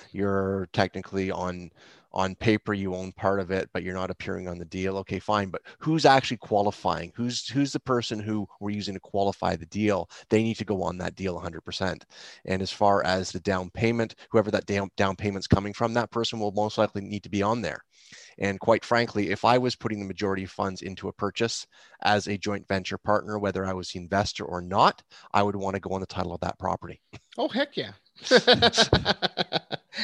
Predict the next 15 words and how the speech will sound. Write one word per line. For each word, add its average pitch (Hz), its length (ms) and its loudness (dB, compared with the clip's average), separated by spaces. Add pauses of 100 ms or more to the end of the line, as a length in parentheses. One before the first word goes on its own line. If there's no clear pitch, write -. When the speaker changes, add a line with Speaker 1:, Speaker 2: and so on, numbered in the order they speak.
(120)
Speaker 2:
Heck 254 460 2
yeah. 269 400 4
That's 113 260 -2
the 120 100 -6
great 127 280 -2
thing 127 100 -6
about 131 200 -2
investing 135 400 0
in 101 100 -2
real 92 160 -6
estate 85 320 -6 (280)
is 110 220 -6 (280)
title 107 500 -4
ownership. 82 500 -10 (520)
Speaker 1:
Yep. 143 180 6